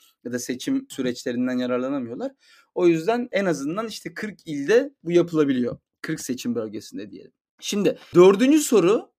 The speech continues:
üçü cevapladık zaten. Hani bence bu soruyu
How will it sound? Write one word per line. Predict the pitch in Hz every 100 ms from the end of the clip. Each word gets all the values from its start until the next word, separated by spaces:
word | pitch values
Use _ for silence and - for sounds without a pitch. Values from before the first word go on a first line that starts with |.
| -
üçü | 214 - 240 - -
cevapladık | 214 214 214 190 170
zaten. | - 131 120 165
Hani | 156 143 151 _ _ -
bence | 170 160 156
bu | 165
soruyu | - 160 156 151